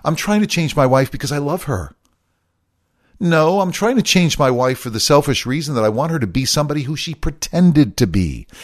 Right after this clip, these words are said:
Coming back to the theater of the cluster B. Discarding my boundaries to fit uncomfortably in other people's lives.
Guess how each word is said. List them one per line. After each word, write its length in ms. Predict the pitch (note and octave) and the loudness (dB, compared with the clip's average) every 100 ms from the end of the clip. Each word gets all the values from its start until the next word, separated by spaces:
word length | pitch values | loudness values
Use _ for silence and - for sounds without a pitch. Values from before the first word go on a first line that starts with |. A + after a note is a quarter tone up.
| - - | -14 0
Coming 300 | D3 F3+ B2+ | 4 4 4
back 260 | G#2+ G#2+ | 2 2
to 80 | - | 0
the 100 | A2 | 0
theater 680 | G#2+ - F3+ F3+ F#2+ A#1+ - _ _ _ _ _ _ _ _ _ _ | 0 -2 4 4 4 -2 -12 _ _ _ _ _ _ _ _ _ _
of 140 | G#2+ E2+ | -4 -2
the 60 | |
cluster 460 | G#2 - F#2 - F2 | -2 -2 -2 -4 -6
B. 360 | C2+ C2+ B1 _ _ _ _ _ _ _ _ _ _ - A2 | -8 -12 -16 _ _ _ _ _ _ _ _ _ _ -12 0
Discarding 680 | D#3 - F3+ F3+ F#3 F3+ | 2 2 4 4 4 2
my 180 | D#3 D3 | 4 2
boundaries 720 | G#2 B2 B2 A2+ E2+ F2+ - | 2 2 4 2 -2 -6 -6
to 100 | A2+ | -6
fit 400 | - - C#3+ - | -6 0 0 0
uncomfortably 1160 | A2+ A2 G#2 - C4+ B3+ D3+ G#2+ F#2+ F2 E2+ E2+ _ _ _ _ _ - | 0 0 0 -2 -2 0 0 0 0 -2 -4 -8 _ _ _ _ _ -4
in 160 | B2 B2 | -4 0
other 320 | C#3 C#3 C#3+ | 2 4 2
people's 580 | C#3+ - A#2 G#2+ G#2+ - - | 0 -4 -2 2 0 0 -8
lives. 720 | A2 A#2 A#2+ F2+ C#2+ C2 - | -4 -2 0 -2 -6 -6 -8